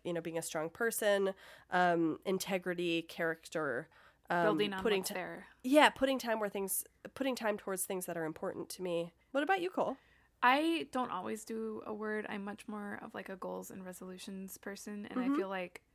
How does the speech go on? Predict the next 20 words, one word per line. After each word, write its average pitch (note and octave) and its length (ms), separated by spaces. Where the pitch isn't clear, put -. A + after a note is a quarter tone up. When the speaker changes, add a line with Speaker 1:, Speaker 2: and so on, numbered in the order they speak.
Speaker 2:
these G3+ 240
theme F#3+ 240
words F#3+ 580
kind G3 240
of F#3+ 80
started G3 420
with F#3+ 160
people G3 440
who G3+ 80
were F#3+ 220
more - 360
averse G3 420
to, B3 640
<laughs> - 0
to A#3 240
Speaker 1:
Mm-hmm. C4 260
Speaker 2:
setting G3+ 220
goals. F#3 320
But, G#3 220
um, G3 220